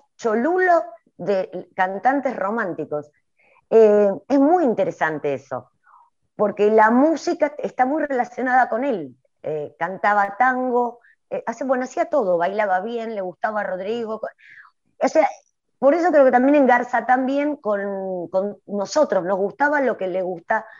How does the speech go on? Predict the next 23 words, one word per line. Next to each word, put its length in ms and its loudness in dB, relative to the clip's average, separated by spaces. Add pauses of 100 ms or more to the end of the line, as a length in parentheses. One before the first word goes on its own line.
(400)
a 300 4
much-, 380 2
por 100 2
eso 120 2
digo 200 6
que 80 6
también 460 4
él 260 0
nos 400 0
cruza 500 2
ideológicamente. 1200 0 (580)
Em, 480 0 (240)
si 180 -2
en 120 4
los 160 2
ochenta, 640 0 (180)
la 120 -2
historia 280 -4
oficial 320 0
de 80 2
los 260 -8
ochenta, 360 -2
diríamos, 400 -2